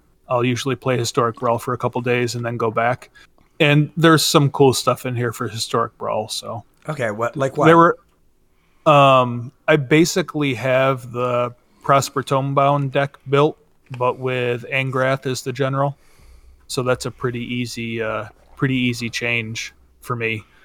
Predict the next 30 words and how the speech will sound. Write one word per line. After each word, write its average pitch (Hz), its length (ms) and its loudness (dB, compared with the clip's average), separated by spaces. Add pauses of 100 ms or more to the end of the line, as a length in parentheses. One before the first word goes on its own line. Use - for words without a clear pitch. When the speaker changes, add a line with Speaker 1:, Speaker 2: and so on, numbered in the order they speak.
(260)
Speaker 1:
Um, 110 420 -2 (320)
I 135 60 0
kinda 123 260 0
built 120 260 0
that 113 200 0
deck 123 180 2
hoping 123 340 -2
that 117 160 -8
Prosper 120 440 -2
would 117 220 -6
be 117 280 -6 (520)
legal 127 340 4
on 117 140 4
Arena 117 380 -2
at 110 140 -6
some 113 200 -6
point. 113 300 -8 (1300)
Um, 110 540 0 (540)
I 139 40 6
don't 120 200 2
know, 120 160 2
I 143 100 4
don't 135 140 6
know 120 140 6
that 113 120 4
there's 110 220 -2
a 113 80 -8
ton 113 400 -6
else, 107 340 -6
but 110 220 -8